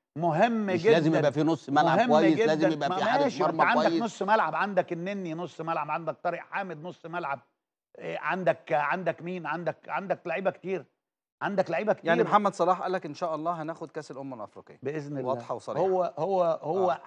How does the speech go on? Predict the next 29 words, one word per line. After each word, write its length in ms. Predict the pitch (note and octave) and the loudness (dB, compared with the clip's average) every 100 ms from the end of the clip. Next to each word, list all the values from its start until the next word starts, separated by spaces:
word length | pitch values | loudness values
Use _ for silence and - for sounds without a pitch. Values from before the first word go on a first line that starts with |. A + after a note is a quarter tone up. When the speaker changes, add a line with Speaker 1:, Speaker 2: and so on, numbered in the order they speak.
| - _ | -20 _
Speaker 1:
يعني 420 | C#3+ C3 C#3+ C#3+ - | -6 -6 -6 -10 -10
نفسه 540 | F3+ B3 - B3 C4 - _ | -6 -6 -6 -8 -6 -8 _
Speaker 3:
مم. 200 | B2+ A#2 | -12 -6
Speaker 1:
يحقق 260 | D3+ G#3 G#3 | -2 0 0
في، 280 | E3 F3 | -2 -4
في، 220 | C#3+ D#3 D3 | -2 -4 -4
في، 220 | D3+ C#3+ | -6 -8
في، 240 | B2+ C#3 C3 - _ - | -6 -6 -6 -10 _ -8
Speaker 3:
هو 60 | |
Speaker 1:
في 20 | C#3 | -6
Speaker 3:
وصل 40 | |
كأس 100 | F3 | 0
Speaker 1:
تاريخه 420 | F3 G3 - G3+ | 0 0 0 0
Speaker 3:
عالم. 220 | A3+ E3 - | 0 -4 -14
آه. 140 | - C4 _ _ _ _ _ _ G3 | -18 -20 _ _ _ _ _ _ -2
Speaker 1:
نفسه. 240 | B3+ G#3 | 0 0
Speaker 3:
وصل 60 | E3 | 2
فاينل، 240 | A#3 A#3 | 4 4
Speaker 2:
والله 300 | A2+ A2 B2+ | 2 4 6
Speaker 3:
خلي 80 | C#3 | 6
بالك، 100 | C3 | 6
Speaker 2:
العظيم 240 | A2+ C#3+ D3+ | 4 4 2
Speaker 3:
كأس 120 | C#3+ | 2
أمم 120 | C#3 C3 C#3+ | 0 0 0
Speaker 2:
أتمنى. 280 | C#3 A#2+ | 0 -2
Speaker 3:
أفريقية. 280 | - G#3+ E3+ - _ _ | -2 -4 -6 -12 _ _
Speaker 1:
بالظبط 320 | - B2 D#3+ | -6 0 2
Speaker 2:
أتمنى. 200 | G#3+ A#3+ | 4 2
Speaker 1:
كده. 100 | G2 | -4